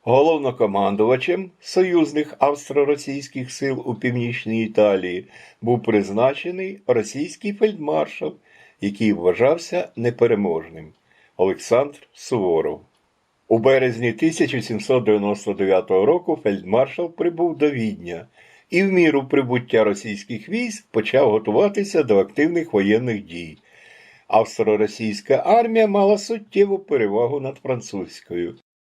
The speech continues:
Проти вісімдесятишеститисячної австрійської армії генерала Мелоса і шістдесятип'ятитисячної російської армії,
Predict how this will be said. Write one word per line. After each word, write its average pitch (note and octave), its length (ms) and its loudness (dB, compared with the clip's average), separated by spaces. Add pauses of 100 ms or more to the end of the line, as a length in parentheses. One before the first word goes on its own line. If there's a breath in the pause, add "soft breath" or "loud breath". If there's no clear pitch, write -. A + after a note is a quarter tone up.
(220)
Проти F3 380 2
вісімдесятишеститисячної B2+ 2000 -2
австрійської G2+ 760 -2
армії E3+ 440 0
генерала D#3 480 2
Мелоса C#3+ 640 0 (600 loud breath)
і C#3 120 2
шістдесятип'ятитисячної A2 2000 -2
російської F3+ 680 0
армії, D#3+ 500 0